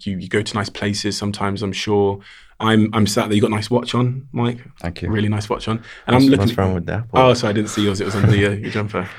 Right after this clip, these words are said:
Speaker 1: Also nice, Mike, if you're selling. And I'm seeing your life. What, what is the biggest misconception that I have as this twenty-one-year-old kid that's about to try and follow you down that path? What's the, what's the biggest thing that I'm not seeing?
Speaker 3: You're not seeing the, the,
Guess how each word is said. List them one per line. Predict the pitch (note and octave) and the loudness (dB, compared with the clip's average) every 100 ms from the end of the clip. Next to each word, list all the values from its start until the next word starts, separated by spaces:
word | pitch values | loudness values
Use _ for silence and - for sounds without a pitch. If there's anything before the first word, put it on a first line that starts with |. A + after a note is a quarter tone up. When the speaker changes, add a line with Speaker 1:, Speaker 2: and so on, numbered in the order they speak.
| - | -4
Speaker 1:
Also | C#3 B2+ A2+ | -2 0 0
nice, | G#2 G2 - - - | 0 -2 -4 -12 -8
Mike, | G#2+ G#2 - | -8 -8 -10
if | - - | -10 -8
you're | G#2 A#2 - - - | -8 -8 -16 -20 -14
selling. | - G2+ F#2+ - | -6 -2 -2 0
And | A#2 | 2
I'm | B2+ C3 | 4 2
seeing | - C#3+ C3+ | 2 4 6
your | A#2+ | 8
life. | A2+ G#2 - | 6 4 -4
What, | - B2+ D#3 | -2 2 2
what | C#3+ D#3+ E3+ | 4 2 2
is | D#3+ | -2
the | C3 | -4
biggest | A#2+ A#2+ A2+ | 2 2 2
misconception | A#2+ G#2 - G2+ - G#2 - F#2 | 0 -2 -2 -4 -2 -4 -2 -2
that | F#2+ | -2
I | G2 F#2+ | -2 -2
have | G2 F#2+ F#2 | 0 0 0
as | G2 | -4
this | G2+ | -6
twenty-one-year-old | - G#2 G2 G2 G#2 G2+ F#2 | -6 -2 -2 -4 -4 -4 -4
kid | - F#2 | -4 -4
that's | G2+ | -4
about | - F#2+ A2 - | -4 0 -2 -2
to | F#2+ | -6
try | - G#2+ | -2 -2
and | G#2+ | -2
follow | - A2+ | 2 4
you | A2 G#2 | 4 2
down | G2 G2+ G2 | 0 0 0
that | G2 - | -2 -4
path? | - F#2 D#2 - - - - - | -2 2 2 -2 -14 -20 -20 -2
What's | - - | -2 4
the, | D3+ | 4
what's | - C3+ C#3+ | 4 -2 -2
the | C3 | 0
biggest | A#2+ B2 G#2+ - | 2 2 2 0
thing | G#2+ G2 | 0 0
that | G2+ | 0
I'm | G#2 G#2 G#2+ | 2 4 4
not | A2 | 4
seeing? | - - F#2 F2 F2+ - _ _ _ _ _ _ | -2 0 0 0 -2 -10 _ _ _ _ _ _
Speaker 3:
You're | - G#2+ | 2 4
not | C3+ - | 4 0
seeing | - A#2+ G2 F2+ - - | 0 2 2 0 -4 -4
the, | F#2 F2 _ | -4 -4 _
the, | - F2+ | -4 -2